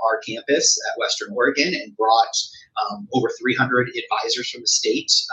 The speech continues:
um, all to very small town Monmouth. Uh, and then shortly after that, I was given the opportunity to host a, or to chair a regional conference. Uh, so I chaired the Region eight conference in Montana in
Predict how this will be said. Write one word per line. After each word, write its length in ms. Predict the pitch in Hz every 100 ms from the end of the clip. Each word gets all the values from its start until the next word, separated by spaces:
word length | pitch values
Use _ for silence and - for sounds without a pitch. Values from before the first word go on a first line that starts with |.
| 98
um, 260 | 104 104 104
all 320 | 104 104 107 -
to 340 | 117 113 113
very 160 | - -
small 280 | - - - -
town 200 | 131 139
Monmouth. 420 | 120 120 - - _ - - - 117
Uh, 140 | 110 113 120
and 80 | 120
then 360 | 123 127 127 127
shortly 280 | - 120 131
after 200 | 123 143
that, 220 | 120 131
I 40 | 127
was 160 | 120
given 220 | 123 120 120
the 80 |
opportunity 760 | 120 120 123 139 127 120 120 117 -
to 400 | - 349 349 349 - -
host 360 | 120 - - 127
a, 220 | 113 110 107 -
or 260 | 117 110
to 100 | 110 -
chair 260 | 120 123
a 100 | 117
regional 320 | 120 120 131
conference. 680 | 127 127 127 156 208 - - - - -
Uh, 120 | 95 101
so 120 | 107
I 60 | 101
chaired 280 | 117 110
the 60 | 110
Region 280 | 113 113 113
eight 80 | 107 117
conference 680 | 110 - 117 117 - - - 110
in 360 | 113 110 107 110 107 _
Montana 840 | 123 113 107 - 110 107 113 170 -
in 140 | -